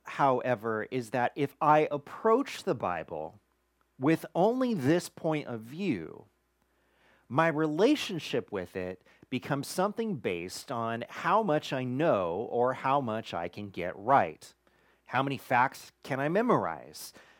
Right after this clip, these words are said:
Uh, can I know enough to pass the test? Now, while the Bible does give us a great deal of knowledge and instruction, we have to recognize that this is not all it is, that our relationship to the Bible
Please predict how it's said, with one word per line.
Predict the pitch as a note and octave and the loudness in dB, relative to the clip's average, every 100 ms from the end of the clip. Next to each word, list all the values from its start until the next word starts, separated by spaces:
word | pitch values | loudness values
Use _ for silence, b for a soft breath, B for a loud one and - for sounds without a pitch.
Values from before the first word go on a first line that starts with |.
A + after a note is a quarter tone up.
| b | b
Uh, | - - D3 | -6 -6 0
can | E3 | 2
I | D#3 | 4
know | D#3 F#3+ G#3+ | 6 6 6
enough | G3+ C3+ B2 - | 4 4 0 -2
to | C#3 | -8
pass | - A#2 G#2 - | -2 2 2 0
the | - F#2+ | -12 -8
test? | - G2+ D2+ - - _ _ _ _ _ _ _ _ _ _ _ B B B B | -4 -4 -4 -16 -18 _ _ _ _ _ _ _ _ _ _ _ B B B B
Now, | D#3 D#3 C#3 b b | 2 2 -2 b b
while | D3+ | 8
the | E3+ | 8
Bible | E3 F#3 C#4 A#3 | 8 8 10 8
does | D3+ F#3 F3+ | 8 8 6
give | A#2+ E3 E3 | 4 2 2
us | D3+ D#3 - | 0 0 -2
a | C#3+ | -4
great | C#3 D#3+ D3+ | 0 0 0
deal | D3+ C#3 | 0 0
of | A#2+ G#2+ | -2 -2
knowledge | A#2+ C#3 D3+ | -2 0 0
and | - C3+ | -4 -8
instruction, | C#3+ - G#2+ - A#2 | -10 -2 -2 -2 -8
we | A#2 | -8
have | A#2 D3+ G3 | -2 0 0
to | - | 0
recognize | A#3 C#3 F3 C3+ F#2+ G2 - | 2 2 2 -6 -4 -6 -6
that | A2+ G#2 | -8 -2
this | B2 - | -4 -4
is | D#3 C#3+ | -8 -6
not | A2+ G#2+ - | -4 -4 -4
all | G#2 G2+ | -2 -2
it | A2+ | 0
is, | F3 C3+ G2+ | 0 0 0
that | C3 C3 | 0 2
our | C3+ B2+ | 2 2
relationship | D3 C#3 E3 A3 A#3 - F3+ | 0 -2 0 -2 -4 -4 -6
to | - | -4
the | E3+ | -6
Bible | C#3 G2 G2 G#2 | 0 0 2 -2